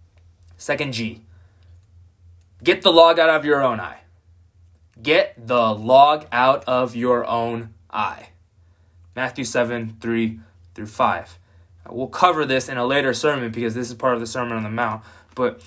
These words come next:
for our intents and purposes, for peacemaking, the second step after reorienting yourself to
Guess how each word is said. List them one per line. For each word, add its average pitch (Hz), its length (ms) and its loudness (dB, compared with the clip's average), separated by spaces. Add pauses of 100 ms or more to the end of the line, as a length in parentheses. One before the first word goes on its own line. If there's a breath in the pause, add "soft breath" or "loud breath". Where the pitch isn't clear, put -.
for - 440 -2
our 151 180 6
intents 135 420 -8
and 127 100 -10
purposes, 123 580 -4 (180 loud breath)
for 120 120 -10
peacemaking, 117 840 -6 (200 loud breath)
the - 60 -16
second 165 380 0
step 135 260 0
after 135 480 -2 (160 loud breath)
reorienting 147 800 2
yourself 131 540 0
to 127 220 -8